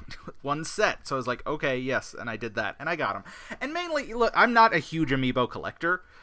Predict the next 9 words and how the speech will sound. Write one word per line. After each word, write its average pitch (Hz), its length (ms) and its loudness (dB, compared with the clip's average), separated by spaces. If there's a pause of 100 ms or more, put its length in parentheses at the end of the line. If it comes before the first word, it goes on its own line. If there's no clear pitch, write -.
(200)
Um, 120 360 4
I 135 100 2
get 143 180 0
the 139 80 0
ones 127 240 2
for 120 100 -8
characters 120 440 -2
I 117 80 2
like 110 400 -2